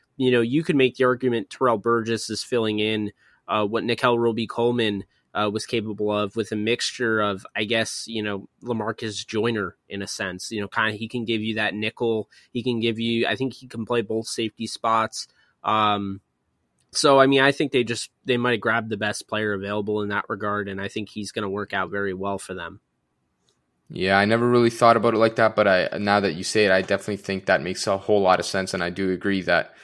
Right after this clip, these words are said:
Speaker 2: Burgess feels more like, um, just a kind of, uh, selecting the best player available and, and sort of a, a replacement for a guy like Nickel Roby-Coleman in, in addition to a whole lot of other things. But,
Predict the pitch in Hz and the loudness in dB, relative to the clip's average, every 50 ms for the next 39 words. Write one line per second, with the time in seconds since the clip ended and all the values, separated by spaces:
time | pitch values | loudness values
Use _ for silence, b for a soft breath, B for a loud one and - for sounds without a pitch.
0 | b b b b b b b _ - 113 120 120 113 120 117 - - - 113 113 | b b b b b b b _ 4 6 6 6 6 4 0 0 -2 -2 2 4
1 | 113 110 113 113 - - - 82 113 110 110 107 107 107 104 104 101 - - 104 | 4 4 2 0 -4 -8 -8 -6 -2 0 2 2 4 6 6 4 4 4 4 6
2 | 98 95 92 90 90 92 87 87 - _ _ _ _ _ _ _ _ _ _ _ | 6 8 6 6 4 -2 -8 -10 -14 _ _ _ _ _ _ _ _ _ _ _
3 | - - 120 113 - - - - 110 107 104 95 87 - - _ - 85 87 - | -4 -2 -2 -2 -2 -6 0 2 2 2 2 0 -4 -8 -16 _ -2 0 0 2
4 | - 69 - - - - - 110 104 104 101 - - 104 101 92 82 - - 98 | 2 0 -2 -2 -4 -4 -2 2 2 2 2 2 -2 -4 -4 -6 -4 2 2 2
5 | 95 - - - 110 101 95 92 87 95 98 98 101 95 101 107 69 78 110 113 | 2 2 -2 0 2 4 4 4 2 2 2 2 2 2 0 -2 0 0 0 0
6 | 123 117 120 139 151 151 147 131 131 143 - _ _ _ _ _ _ _ _ _ | 0 0 2 2 2 2 2 0 -4 -8 -14 _ _ _ _ _ _ _ _ _
7 | - 180 - - - - - 175 175 170 165 160 139 131 139 135 131 127 113 - | -10 -8 -8 -6 -4 -2 2 4 4 4 4 4 6 6 8 10 10 8 8 6
8 | 117 117 113 113 110 - 117 110 - - 113 - - 110 104 98 98 104 101 101 | 2 2 2 2 0 0 -2 -2 0 -2 -6 -2 2 2 2 4 4 4 6 6
9 | 101 98 98 - 98 98 - 107 101 98 98 98 92 92 90 - - 101 95 98 | 4 2 0 -2 -6 -2 2 2 2 2 2 0 -2 -2 -6 -4 -4 -2 -2 0
10 | 98 98 98 98 98 98 95 - 104 104 101 98 87 98 95 - - 98 95 - | -2 -2 -2 -2 -2 -4 -6 -4 -2 -2 -2 0 0 -2 -2 -2 -4 -8 -6 -4
11 | 98 92 87 85 87 101 98 90 90 87 85 85 87 87 85 92 92 - - 98 | -4 -2 -2 -2 0 0 -2 0 0 0 0 0 0 -2 -2 -2 -6 -4 -4 -4
12 | 104 117 120 - - 90 - - | -4 -4 -6 0 0 0 0 0